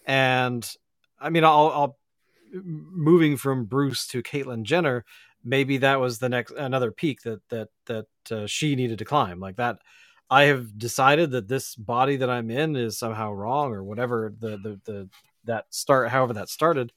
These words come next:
Um, and I need to live my life as a woman now. Um, you know, that is another peak to get over. And then once getting past that, then there's another one, then there's another one. So there's all these things that we can do. And, and going back to my whole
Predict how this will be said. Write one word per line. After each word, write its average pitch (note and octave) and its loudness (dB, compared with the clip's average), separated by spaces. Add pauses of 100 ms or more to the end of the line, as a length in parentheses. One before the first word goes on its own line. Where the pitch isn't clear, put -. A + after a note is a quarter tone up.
(500)
Um, B2 2
and D3 2
I B2+ 4
need B2 -4
to B2+ -4
live A2+ -6
my A2+ -4
life G2 -10 (300)
as G#2 -6
a G#2 -8
woman C3+ 0
now. F#2+ -10 (420)
Um, A#2+ 2 (100)
you C#3+ 4
know, C3+ 4
that B2 2
is C3+ 2
another D#3+ 2
peak - -4
to C3+ -2
get C3+ 2
over. C3 -4 (340)
And C3 2
then B2+ 2
once B2+ -2
getting A2 -4
past A#2 -4
that, E3 0
then C3 -2
there's D3 -2
another F3 -2
one, F2+ -8
then G2+ -8
there's C#3 -4
another F3+ -2
one. F#2+ -6 (260)
So - -6
there's C#3+ 0
all F#3+ 6
these F3 2
things D#3+ 2
that B2+ -4
we B2 -4
can A#2 -8
do. B2+ -2
And, A#2+ -6 (160)
and A#2+ -8 (280)
going D3+ 2
back C#3 0
to B2 -2
my A#2 -2
whole A#2 -6